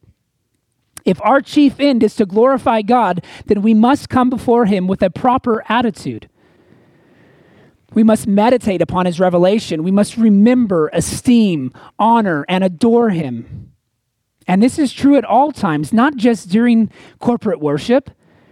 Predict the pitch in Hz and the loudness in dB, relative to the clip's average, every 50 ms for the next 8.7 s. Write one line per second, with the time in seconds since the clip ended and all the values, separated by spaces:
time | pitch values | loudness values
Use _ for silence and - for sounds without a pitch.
0 | _ _ - _ _ _ _ - 226 294 240 254 277 190 - 277 226 202 185 151 | _ _ -20 _ _ _ _ -2 -2 0 0 -2 -4 0 0 0 0 0 -4 -4
1 | - 180 165 165 160 160 165 160 160 165 175 - 269 262 202 247 240 247 285 247 | -2 -2 0 0 0 0 0 0 0 0 0 0 -2 0 2 2 2 2 0 0
2 | 285 277 208 - 269 254 233 220 - - - 226 254 302 277 262 208 - 147 151 | -2 -2 0 2 0 2 2 0 -2 -2 -2 0 0 0 0 -2 -4 -6 -6 -6
3 | 143 139 127 - - 180 170 214 214 208 - _ - 262 262 262 240 - - 247 | -6 -6 -6 -4 -4 -2 0 0 -2 -2 -4 _ 0 2 2 2 0 -4 -2 0
4 | 269 294 247 208 - - - _ _ _ _ _ _ _ _ _ _ 196 214 208 | 0 0 0 -2 -8 -14 -18 _ _ _ _ _ _ _ _ _ _ -2 -2 0
5 | 180 226 247 262 214 139 117 - - - - - - - - - - _ _ _ | 0 0 0 0 -2 -4 -8 -14 -20 -20 -20 -20 -20 -20 -20 -20 -20 _ _ _
6 | _ _ _ _ _ _ _ _ _ _ _ _ _ _ _ _ _ _ _ _ | _ _ _ _ _ _ _ _ _ _ _ _ _ _ _ _ _ _ _ _
7 | _ _ _ _ _ - - _ _ - 190 202 202 233 214 180 165 151 147 156 | _ _ _ _ _ -20 -20 _ _ -4 -4 -2 0 -2 -2 0 0 0 0 -2
8 | 151 160 165 165 170 196 202 185 131 117 - - - - | -2 -2 -2 0 0 0 -2 -2 -4 -6 -10 -16 -20 -20